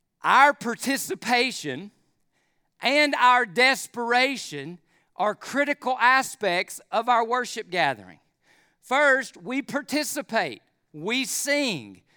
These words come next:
we listen, we take notes, we say amen,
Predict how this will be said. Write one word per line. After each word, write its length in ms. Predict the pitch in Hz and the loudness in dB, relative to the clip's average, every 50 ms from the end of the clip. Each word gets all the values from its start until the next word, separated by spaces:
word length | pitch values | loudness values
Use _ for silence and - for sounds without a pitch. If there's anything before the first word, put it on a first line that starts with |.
| _ _ _ - | _ _ _ -10
we 280 | 147 190 233 247 254 247 | -4 -2 0 0 2 2
listen, 720 | 254 254 262 285 294 - - - 226 190 131 101 90 _ _ _ _ _ _ - | 2 2 2 2 2 0 -4 -4 -4 -4 -4 -6 -10 _ _ _ _ _ _ -8
we 220 | 143 196 240 254 | -6 -4 -4 -4
take 360 | - - 254 277 277 277 277 | -4 -2 0 0 0 0 -2
notes, 680 | 285 262 277 302 294 262 202 143 _ - - - - _ _ | -2 0 2 2 2 2 0 -4 _ -14 -20 -20 -20 _ _
we 160 | - 117 147 175 | -10 -8 -8 -6
say 520 | - - 240 254 262 277 269 269 285 285 | -4 -2 0 2 2 2 2 2 2 2
amen, 520 | 285 294 294 294 294 269 226 160 120 107 | 2 0 0 0 0 0 -2 -4 -6 -12